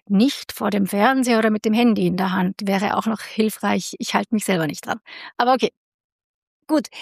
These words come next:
dann, also ich habe jetzt kurz gesagt, die Verdauung beginnt im Mund mit dem Kauen, dann geht's in den Magen. Im Magen ist es, je nachdem, was es ist, kurze Zeit, also dreißig Minuten bis drei Stunden ungefähr, also ein bis drei, eineinhalb,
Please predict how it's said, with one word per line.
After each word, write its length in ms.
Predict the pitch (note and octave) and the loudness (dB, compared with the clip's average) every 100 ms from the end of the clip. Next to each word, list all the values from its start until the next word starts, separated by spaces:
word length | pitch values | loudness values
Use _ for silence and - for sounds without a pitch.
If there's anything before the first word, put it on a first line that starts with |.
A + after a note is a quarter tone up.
| - - | -18 -4
dann, 260 | C#4 D4 E4+ | 0 2 0
also 140 | - C#4 | -2 0
ich 80 | C4+ | 2
habe 140 | C#4+ | 2
jetzt 100 | C4 | 0
kurz 140 | D#4 | -4
gesagt, 200 | - C#4 | -2 -2
die 80 | C4+ | 0
Verdauung 440 | B3+ B3 A3 D4 C4+ | -2 2 4 4 2
beginnt 280 | A#3+ C4 A#3+ | 0 0 2
im 80 | A#3 | 2
Mund 200 | C4+ B3 | 2 2
mit 100 | A3+ | -2
dem 40 | |
Kauen, 460 | - G3 F#3+ D4+ D4+ | -2 -2 2 2 2
dann 100 | C4 | 2
geht's 200 | A#3+ A#3 | 0 0
in 40 | |
den 140 | G3+ | 0
Magen. 400 | F3+ F3 A#3+ F4 - | 2 2 2 0 0
Im 140 | B3 | 2
Magen 240 | A3 G#3 A#3+ | 2 2 0
ist 100 | A3 | -2
es, 280 | G#3 - | -4 -6
je 100 | A#3 | -2
nachdem, 400 | A3+ A3 - G#3 | -2 -2 -2 0
was 160 | G3 F#3 | 2 0
es 120 | G3+ - | -2 -4
ist, 280 | D4+ - - - - _ - | -4 -6 -14 -20 -20 _ -2
kurze 320 | D#4+ - C4 | -2 0 -4
Zeit, 500 | - A#3 B3 A#3+ - | 2 4 2 0 -10
also 200 | A3 G#3 - | -10 -10 -2
dreißig 340 | A3 A3+ A#3+ | -2 0 0
Minuten 400 | A#3+ A#3+ B3 A3+ | 2 2 2 0
bis 220 | G#3+ - | 0 -4
drei 220 | - G3 | -4 -4
Stunden 300 | G3+ - E4 | -2 2 4
ungefähr, 500 | C#4+ C4+ B3+ A3+ A3 | 4 4 4 2 2
also 140 | - - | 0 -4
ein 220 | - F#3+ G3+ | -2 -2 -2
bis 120 | G3 | -6
drei, 160 | - | -4
eineinhalb, 440 | - A3 F#3+ F3+ | 0 2 2 2